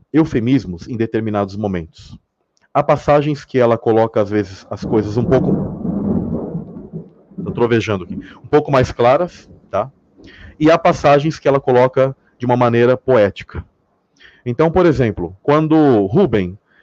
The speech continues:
ele peca com Bila, né, a mulher de Jacó, uma das concubinas de Jacó, e Jacó, ele vai dar a sua bênção para Rubem, ele fala que ele perde esse direito de primogenitura por causa desse incesto que ele, que ele fez. E aí, quando ele está dando a bênção,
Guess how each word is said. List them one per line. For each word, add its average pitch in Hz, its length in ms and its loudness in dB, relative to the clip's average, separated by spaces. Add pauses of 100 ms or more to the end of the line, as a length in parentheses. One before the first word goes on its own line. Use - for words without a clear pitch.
(100)
ele 127 180 2
peca 143 380 0
com 107 240 -2
Bila, 101 380 0 (580)
né, 123 260 -6 (200)
a 110 80 -4
mulher 113 260 2
de 107 100 -12
Jacó, 120 300 0
uma 98 120 -2
das 101 120 -10
concubinas 131 520 -4
de 127 40 -6
Jacó, 110 440 -2 (560)
e 113 40 -6
Jacó, 131 300 2
ele 147 100 4
vai 131 200 2
dar 113 200 4
a 101 60 0
sua 101 460 0 (280)
bênção 113 480 -2
para 101 200 0
Rubem, 117 400 0 (320)
ele 117 100 -2
fala 143 260 2
que 151 80 -4
ele 156 100 0
perde 143 360 2
esse 120 160 -8
direito 117 340 -2
de 131 80 -10
primogenitura 135 760 0
por 139 160 -6
causa 120 240 0
desse 135 200 -2
incesto 160 440 -2
que - 100 -6
ele, 113 200 -6 (340)
que 120 80 -2
ele 120 80 -2
fez. 117 400 -2 (440)
E 143 100 0
aí, 135 320 2 (280)
quando 131 220 2
ele 135 80 4
está 131 200 0
dando 120 260 0
a 151 40 2
bênção, 139 420 -2